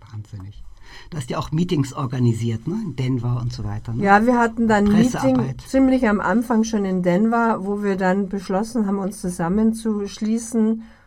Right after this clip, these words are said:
Speaker 2: und auch eine Webseite zu gründen, bronze copyright dot com, die dann uns sehr geholfen hat, weil wir durch diese Webseite sehr viel Aufklärung gemacht haben,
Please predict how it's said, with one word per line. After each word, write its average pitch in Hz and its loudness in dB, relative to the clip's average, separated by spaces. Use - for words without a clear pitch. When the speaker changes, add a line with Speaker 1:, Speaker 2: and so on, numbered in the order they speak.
Speaker 2:
und 214 0
auch 190 0
eine 180 4
Webseite 226 0
zu 226 -2
gründen, 226 2
bronze 233 4
copyright 226 0
dot 202 -2
com, 208 0
die 202 -4
dann 190 0
uns 208 -2
sehr 226 4
geholfen 208 -2
hat, 226 -6
weil 190 -2
wir 202 -2
durch 220 -4
diese 196 -6
Webseite 185 -4
sehr 202 -6
viel 196 -6
Aufklärung 160 -6
gemacht 147 -8
haben, 180 -10